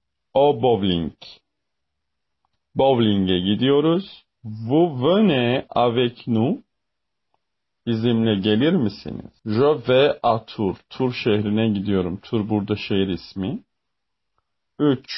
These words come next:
trois. Thomas et Louise viennent chez Madame Devier. Madame Devier'e geliyorlar. Marc, Tu prends le métro.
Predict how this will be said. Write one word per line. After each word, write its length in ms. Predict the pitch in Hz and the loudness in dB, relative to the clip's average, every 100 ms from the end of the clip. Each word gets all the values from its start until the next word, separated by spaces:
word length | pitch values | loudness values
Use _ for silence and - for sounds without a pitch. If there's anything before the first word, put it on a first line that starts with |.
| - - _ _ _ _ | -14 -16 _ _ _ _
trois. 380 | - - 123 78 - _ _ _ _ _ _ | -6 0 0 0 -6 _ _ _ _ _ _
Thomas 520 | - 165 180 170 147 | 0 2 2 0 2
et 180 | - 131 | 2 2
Louise 800 | 120 113 113 120 165 208 185 139 113 | 2 2 2 2 2 2 0 -4 -6
viennent 720 | 117 151 156 143 131 110 95 101 _ | 0 2 2 2 2 0 -2 -8 _
chez 460 | - - - 113 87 - | -12 -4 0 0 0 -4
Madame 680 | 104 107 101 104 101 95 85 107 | -2 0 0 0 0 -2 -6 -2
Devier. 480 | 107 95 95 92 85 | -2 0 0 0 -2
Madame 560 | 110 113 113 135 143 123 | -2 -2 0 -2 0 0
Devier'e 640 | 120 117 131 135 127 120 | 0 2 2 2 4 2
geliyorlar. 960 | 95 104 98 98 92 85 82 - - _ _ _ _ _ _ _ _ _ _ _ _ - | 2 2 4 2 2 2 0 -2 -8 _ _ _ _ _ _ _ _ _ _ _ _ -6
Marc, 480 | 147 170 143 98 - - _ - | 0 2 2 0 -8 -20 _ -6
Tu 220 | 123 113 | -4 -4
prends 380 | - 175 220 262 | -4 0 2 4
le 120 | 196 | 2
métro. 760 | 151 120 - - 104 101 - | 2 0 -2 0 2 2 0